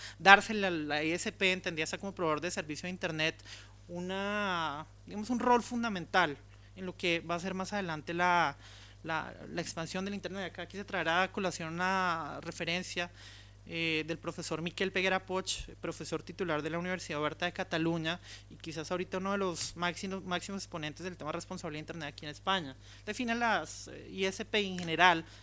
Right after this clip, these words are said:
aquellos intermediarios, como aquellos sujetos que llevan a cabo las funciones técnicas que hacen posible la existencia y el funcionamiento de la red, así como las conductas activas y pasivas que en ella tienen lugar.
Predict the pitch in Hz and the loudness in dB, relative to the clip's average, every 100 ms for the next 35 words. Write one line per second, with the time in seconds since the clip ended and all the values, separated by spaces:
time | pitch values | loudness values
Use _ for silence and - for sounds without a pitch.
0 | - - 165 156 185 196 190 196 175 156 | -10 -6 -4 -6 -6 -6 0 2 2 2
1 | - - - - - - 190 196 220 262 | -4 -12 -18 -18 -18 -12 -8 -2 -2 -2
2 | - 233 202 202 - 175 214 - - - | -4 0 2 2 0 -8 -8 -12 -16 -20
3 | - 185 175 180 214 220 156 165 196 202 | -12 -6 -2 0 0 -2 -2 0 -2 -6
4 | 190 - 160 175 - 208 202 202 202 - | -8 -6 -8 -8 -4 -4 -4 -6 -10 -8
5 | 156 170 196 165 160 170 - - - 185 | -8 -8 -12 -8 -6 -6 -8 -12 -6 -4
6 | 185 220 226 - - 165 165 160 147 143 | -4 -6 -10 -14 -18 -16 -12 -8 -6 -4
7 | 139 143 151 143 175 156 - - - - | -4 -4 -2 4 4 4 -4 -18 -20 -20
8 | - - - - - - 147 202 208 226 | -20 -20 -20 -20 -14 -10 -8 -6 -6 -6
9 | 214 170 - 147 143 185 185 170 - 185 | -8 -8 -10 -14 -10 -10 -10 -10 -2 0
10 | 190 233 - - - - 190 190 - 151 | 0 -2 -10 -20 -20 -16 -8 -6 -4 -2
11 | 147 165 - - 180 160 135 135 - 143 | -2 -4 -12 -6 -4 -2 -4 -6 -8 -10
12 | 143 143 185 - | -2 6 6 6